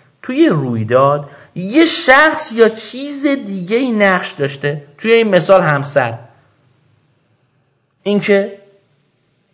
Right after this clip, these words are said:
رویداد واقعی اینه، یک ساعت واریز این پول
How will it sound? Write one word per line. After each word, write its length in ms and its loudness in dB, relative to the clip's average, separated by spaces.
رویداد 600 2
واقعی 480 2
اینه، 340 -8
یک 320 0
ساعت 680 2
واریز 560 2
این 240 -4
پول 360 -4